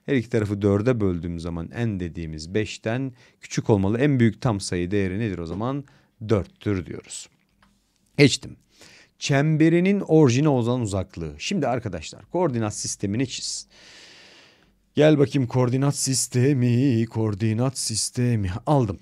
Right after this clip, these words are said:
Şimdi çemberin merkezini bul. Eksi D bölü ikiden ne geldi? Eksi üç.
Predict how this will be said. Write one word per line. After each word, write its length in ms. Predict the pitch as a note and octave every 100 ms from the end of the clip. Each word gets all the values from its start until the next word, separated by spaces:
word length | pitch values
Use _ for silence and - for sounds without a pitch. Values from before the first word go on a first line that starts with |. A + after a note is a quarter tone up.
| - -
Şimdi 220 | F#3 E3
çemberin 420 | F#3 F3+ E3 F#3
merkezini 640 | D#3+ D#3 C#3+ D3 D#3 C#3
bul. 120 | G#2 D2+ C#2+ F#2+
Eksi 420 | - C3 - D#3 C#3+
D 260 | D#3+ D3
bölü 160 | C#3 B2
ikiden 480 | A2 A#2 A2+ A2 C#3
ne 100 | D3+
geldi? 340 | C#3 C3+ D3+
Eksi 400 | B2 A2+ - G#2+
üç. 320 | E2+ - -